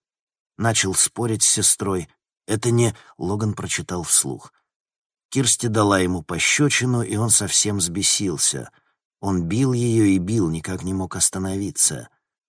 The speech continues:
«Я...» «Всё было совсем не так», попытался ему помешать, но он был слишком сильным. «Нет!» Я хотел позвонить в полицию, но он мне не позволил. «Он врёт!» Вайзман ударил кулаком по столу так сильно, что крышка дала трещину.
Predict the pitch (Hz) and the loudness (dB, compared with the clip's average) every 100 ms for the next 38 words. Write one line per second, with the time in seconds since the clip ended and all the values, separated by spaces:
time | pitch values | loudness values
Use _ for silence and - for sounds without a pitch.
0 | _ _ _ - 78 101 117 110 - _ | _ _ _ -12 -4 0 2 0 -6 _
1 | _ _ _ _ - - 110 117 123 117 | _ _ _ _ 2 4 6 8 8 8
2 | 127 - 127 135 139 123 95 - - _ | 6 4 6 4 4 2 2 -2 -20 _
3 | - 98 101 110 110 - 104 95 101 - | -12 -8 -6 -2 0 2 0 -2 -4 -4
4 | 90 87 - 123 135 113 95 101 104 98 | -6 -2 0 2 0 0 -4 -2 -2 0
5 | 92 - 98 - - 95 - - 110 80 | 0 0 -2 -4 -4 -2 2 2 0 -2
6 | 62 57 52 110 160 127 - - _ _ | -6 -10 0 4 8 6 4 -12 _ _
7 | - 92 98 98 - 101 87 92 101 98 | -8 -4 -4 -4 -4 -4 -4 -2 -2 -2
8 | 90 - 90 90 110 - 127 127 110 - | -4 -4 -4 -4 0 2 2 -2 -4 -12
9 | - 92 92 85 95 95 85 87 85 95 | -8 -2 -2 0 -2 -2 -2 -2 -4 -4
10 | 76 76 64 55 50 - _ _ _ _ | -4 -4 -8 -10 -14 -18 _ _ _ _
11 | _ _ _ - 123 185 175 285 302 277 | _ _ _ 6 10 10 12 12 12 12
12 | 143 - 113 107 101 101 104 101 98 92 | 10 4 2 4 4 2 2 2 2 0
13 | - 92 90 95 85 117 117 - 98 92 | -2 -6 -4 -6 -6 -2 -2 -2 -6 -8
14 | 87 - 120 110 104 - 92 95 101 92 | 0 0 0 -2 -2 -4 -4 -4 -4 -4
15 | 90 95 95 98 87 - - 110 | -6 -6 -6 -8 -6 -4 -6 -10